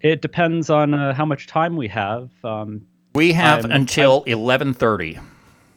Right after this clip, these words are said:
Speaker 1: Oh, thank you. Uh, eleven thirty. Uh, excellent. So I, I think that affords me to, uh, give you a little bit of personal backstory to this. Uh, so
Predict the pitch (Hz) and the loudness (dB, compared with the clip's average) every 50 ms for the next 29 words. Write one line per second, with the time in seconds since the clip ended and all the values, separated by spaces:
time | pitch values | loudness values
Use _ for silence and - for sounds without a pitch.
0 | _ _ _ _ _ _ _ _ - 185 151 - 165 160 170 156 - 107 - - | _ _ _ _ _ _ _ _ 0 0 0 0 0 -2 -2 -2 -6 -10 -10 -12
1 | _ _ _ _ _ - 113 107 104 98 98 98 - - 110 113 131 135 135 131 | _ _ _ _ _ -14 -10 -10 -8 -8 -10 -12 -14 -14 -10 -8 -8 -6 -4 -6
2 | 123 - 127 117 107 90 71 50 - - - _ _ _ _ - - - - 92 | -4 -2 0 0 0 0 -4 -8 -12 -16 -20 _ _ _ _ -20 -16 -10 -8 -8
3 | 95 - - 110 - - - 151 196 247 - _ _ _ _ _ _ _ _ _ | -8 -8 -10 -14 -10 -2 0 0 0 0 -2 _ _ _ _ _ _ _ _ _
4 | _ _ _ _ _ - - - - - 165 143 139 139 139 143 139 139 135 185 | _ _ _ _ _ -20 -20 -18 -4 0 2 4 4 4 4 2 2 0 -2 -4
5 | 160 - 139 131 127 - - 143 139 135 131 - - 127 123 117 120 - - 123 | -4 -2 -2 -2 -2 -2 -2 -2 -2 -2 -2 -2 -2 -2 -2 -4 -6 -4 -2 0
6 | 117 113 113 110 110 - - - 120 117 117 135 139 120 131 127 120 120 120 120 | 2 2 2 0 -2 -4 -8 -10 -10 -8 -4 -4 -2 0 0 0 2 4 4 2
7 | 113 117 123 113 113 101 107 - - _ _ _ _ _ _ _ - 175 175 170 | 4 4 4 4 4 2 0 -8 -20 _ _ _ _ _ _ _ 0 2 2 2
8 | - 170 151 123 110 117 107 101 101 - - - - - 107 104 101 101 - - | 2 2 0 2 2 2 0 0 -2 -4 -8 -14 -10 -6 -4 -4 -4 -6 -6 -6
9 | 95 98 95 117 131 - - - - - _ _ _ _ - - - - - - | -4 -4 -4 -4 -4 -8 -14 -20 -20 -20 _ _ _ _ -20 -20 -20 -20 -20 -20
10 | - - _ _ _ - - 117 - - - - - _ - - - 165 170 170 | -20 -20 _ _ _ -12 -8 -8 -6 -6 -8 -10 -14 _ -14 -4 0 2 4 4
11 | 170 165 160 - | 4 2 0 -2